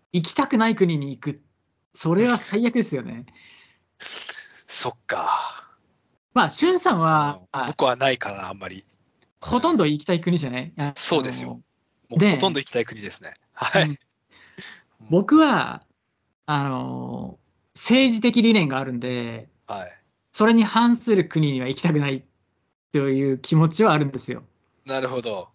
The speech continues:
Speaker 1: うん。
Speaker 2: なるほど。そっか。へえ。でも、うん。いや、思ったのは、その、日本の会社で働きながら、
Speaker 1: うん。
Speaker 2: YouTube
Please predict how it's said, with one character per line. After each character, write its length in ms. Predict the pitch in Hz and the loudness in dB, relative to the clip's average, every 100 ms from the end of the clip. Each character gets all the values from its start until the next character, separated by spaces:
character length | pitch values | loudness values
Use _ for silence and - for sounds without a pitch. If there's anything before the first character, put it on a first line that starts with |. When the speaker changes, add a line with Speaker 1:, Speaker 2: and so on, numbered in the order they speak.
| _ _ | _ _
Speaker 1:
う 60 | 175 | 2
ん。 20 | |
Speaker 2:
な 80 | 160 | 4
る 80 | |
ほ 140 | 139 117 | 2 -2
ど。 280 | 104 90 _ _ _ _ _ - _ _ | -6 -14 _ _ _ _ _ -20 _ _
そ 260 | - - 90 | -18 -14 -14
っ 40 | - - | -18 -14
か。 400 | 90 85 87 - - | -12 -12 -14 -20 -14
へ 1080 | - - - - 113 107 117 117 120 123 120 | -6 -6 -4 -6 -6 -4 -2 -2 -2 -4 -8
え。 40 | _ _ | _ _
で 120 | - 147 | 0 2
も、 460 | 135 120 104 92 _ - - - - - - _ _ _ _ | 2 0 -4 -10 _ -20 -20 -18 -20 -20 -20 _ _ _ _
う 60 | 131 | -10
ん。 440 | 127 117 98 87 _ _ _ _ _ _ _ _ | -8 -10 -14 -20 _ _ _ _ _ _ _ _
い 60 | - | 0
や、 220 | 135 131 - | 0 0 -4
思 200 | 139 208 | -2 -2
っ 40 | |
た 160 | - 139 | 0 -2
の 120 | 117 | -2
は、 80 | 104 | -6
そ 120 | 117 | -6
の、 580 | 110 107 104 101 101 - _ _ _ _ _ _ _ _ _ | -8 -6 -4 -6 -8 -12 _ _ _ _ _ _ _ _ _
日 80 | 127 | -4
本 340 | 190 190 180 | -2 -2 -2
の 460 | 175 170 165 160 - _ _ _ _ _ _ _ _ _ _ _ _ | 0 2 2 -2 -6 _ _ _ _ _ _ _ _ _ _ _ _
会 220 | - 139 | 0 0
社 160 | 131 135 | 0 -2
で 320 | 117 107 - _ _ _ - | 0 -2 -4 _ _ _ -10
働 360 | - 131 123 | -2 0 0
き 100 | - | -2
な 100 | 123 | -8
が 100 | 104 | -6
ら、 280 | 92 82 - _ | -6 -8 -12 _
Speaker 1:
う 40 | 147 | -14
ん。 160 | 127 - _ _ _ _ - _ | -12 -18 _ _ _ _ -20 _
Speaker 2:
YouTube 560 | 127 127 - - 87 | -6 -2 -2 -4 -10